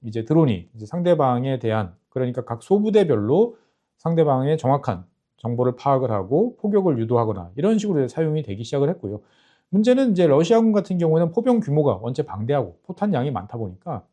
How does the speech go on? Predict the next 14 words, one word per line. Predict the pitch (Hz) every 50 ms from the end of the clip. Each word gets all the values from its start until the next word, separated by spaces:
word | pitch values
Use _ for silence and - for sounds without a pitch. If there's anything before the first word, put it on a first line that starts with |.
| _ _
어, | - 110 110 110
일방적으로 | - 175 208 247 247 247 247 247 240 214 190 139 107 98
이제 | 101 110
계속 | - - 110 120 165 147
우크라이나군을 | 110 - - 139 139 135 131 120 117 131 160
밀어붙이는 | 151 113 135 127 113 - - 147 139
상태죠. | - 185 190 - - 104 101 101 92 - _ _ _ _ _ _ _ _ _ _
당시에 | - 170 196 208 240 269
우크라이나군 | 247 180 165 170 196 196 190 185 180 170 170 156
같은 | 139 123 - 139 131
경우에는 | 127 127 123 120 120 139 151 127 120
포병 | - 202 220 233 233 202
전력이 | 156 131 135 135 131
부족하고 | - 107 104 104 - 113 107 - 95